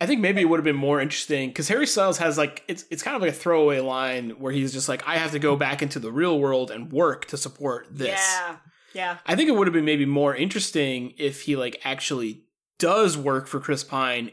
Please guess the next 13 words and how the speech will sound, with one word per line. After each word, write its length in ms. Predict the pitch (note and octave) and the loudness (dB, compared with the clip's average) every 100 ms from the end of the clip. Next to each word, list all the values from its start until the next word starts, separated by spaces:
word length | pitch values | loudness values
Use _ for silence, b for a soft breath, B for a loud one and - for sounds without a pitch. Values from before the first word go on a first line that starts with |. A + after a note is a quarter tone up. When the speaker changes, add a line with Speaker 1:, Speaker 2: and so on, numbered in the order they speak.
| - | -2
Speaker 1:
in 220 | E3 F3 | 2 4
the 100 | D#3 | 2
real 240 | C3+ C#3 C3 | 4 2 2
world, 340 | B2+ A#2+ A#2+ | 2 0 -2
and 100 | C3 | -2
maybe 200 | C3+ C3 | -2 -2
he's, 180 | C3 B2 | -4 -2
like, 280 | B2+ A2 - _ _ _ _ _ _ _ | -2 -2 -8 _ _ _ _ _ _ _
a 80 | - | -8
coder 640 | - D3 C#3+ B2+ G#2+ A#2 _ | 0 2 2 0 -4 -10 _
of 160 | C3+ C3+ | -8 -6
this 200 | A2+ C3 | -8 -8
world. 360 | G#2+ G2+ G2 | -8 -8 -14